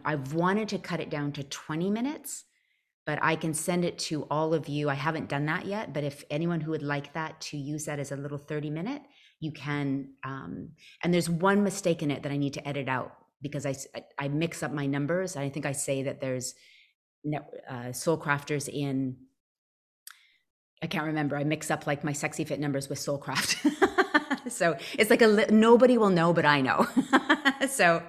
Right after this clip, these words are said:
it's probably fine to use as is, but I keep thinking, "Oh, I gotta take that out," 'cause I hate never, not being completely one hundred percent accurate in anything I say. But if that would be helpful, that is a shorter video that you could send people as well. So I'll s-, anyone who wants that, just chat with me here and I'll send it to you.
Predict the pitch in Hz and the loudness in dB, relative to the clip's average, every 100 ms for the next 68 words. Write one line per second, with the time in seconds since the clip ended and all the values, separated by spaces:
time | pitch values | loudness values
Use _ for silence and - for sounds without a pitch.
0 | - 349 - 415 269 - 190 - 190 196 | -4 -4 -4 -10 -8 2 4 6 6 6
1 | 196 175 156 165 151 147 151 156 - 143 | 6 4 4 2 2 2 2 0 2 0
2 | 143 170 - 147 143 - 180 165 151 147 | 0 -4 -4 -4 -4 -2 0 2 0 0
3 | 143 151 151 147 165 147 127 160 - 151 | -2 0 -2 -2 -4 -4 -2 -4 -2 -2
4 | 143 139 - - 160 147 147 147 160 - | -2 -4 -8 -8 -4 -2 -2 -2 -4 -6
5 | 160 127 143 143 139 147 139 127 139 143 | -6 -4 -4 -2 -4 -4 -6 -6 -6 -6
6 | 120 143 143 135 135 135 143 135 143 143 | -6 -6 -6 -4 -4 -4 -4 -6 -6 -4
7 | - - 208 254 - - - - 175 - | -6 -8 -12 -14 -14 -20 -16 0 0 0
8 | - 190 - 175 175 196 190 170 170 170 | 0 0 2 2 2 2 0 2 0 0
9 | 147 147 147 160 160 - - 165 165 151 | -2 2 4 4 2 -4 0 2 4 2
10 | 147 143 139 131 135 135 - 123 123 107 | 0 0 -2 -4 -6 -8 -6 -8 -8 -12
11 | 101 104 _ _ 123 - - _ _ _ | -14 -16 _ _ -14 -10 -12 _ _ _
12 | _ _ _ _ _ _ _ _ _ _ | _ _ _ _ _ _ _ _ _ _
13 | _ - 143 131 180 180 - 202 214 208 | _ -8 0 6 6 6 4 6 6 6
14 | 196 175 165 156 156 160 147 147 - - | 4 4 4 2 2 0 0 -2 -6 -10
15 | - - 147 143 147 151 139 143 139 131 | -12 0 2 2 -4 -4 -2 -2 -2 -4
16 | 131 127 - - - | -6 -8 -10 -14 -16